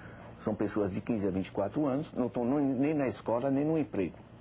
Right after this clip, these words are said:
Isso gera criminalidade, isso gera a frustração, gera, eh, gera tensões, et cetera.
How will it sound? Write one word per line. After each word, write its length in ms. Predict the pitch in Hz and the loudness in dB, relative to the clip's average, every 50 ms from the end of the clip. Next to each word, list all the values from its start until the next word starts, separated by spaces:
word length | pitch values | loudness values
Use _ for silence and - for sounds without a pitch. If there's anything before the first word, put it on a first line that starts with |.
| - - - - - - - | -20 -20 -20 -20 -20 -10 -2
Isso 260 | - 185 185 - 147 | 0 0 2 2 0
gera 280 | 117 107 127 117 107 104 | 2 2 2 2 2 0
criminalidade, 840 | 101 - 107 98 98 98 101 101 98 92 101 127 127 123 113 104 | 0 0 0 0 2 2 2 2 2 2 2 2 2 2 2 0
isso 220 | 107 98 - 110 101 | 0 0 2 0 0
gera 380 | 87 95 110 107 98 95 85 - - - - - - | 2 2 2 2 2 0 -2 -4 -8 -14 -14 -8 -4
a 120 | - 107 | -4 -4
frustração, 760 | 101 - 113 104 - - 95 90 87 - - 123 131 123 113 | -2 -2 -4 -2 -2 -2 -4 -4 -4 -2 -2 0 0 0 0
gera, 340 | 101 113 117 110 107 107 - - | 0 0 0 0 0 -2 0 0
eh, 140 | 113 110 95 | 0 0 0
gera 220 | 110 113 110 104 | 0 0 -2 -2
tensões, 460 | - - 107 98 87 - 107 117 120 | -2 -2 -4 -4 -2 -2 -2 0 0
et 140 | 131 - - | 0 -2 -4
cetera. 300 | - 80 73 - - - | -6 -8 -8 -8 -12 -16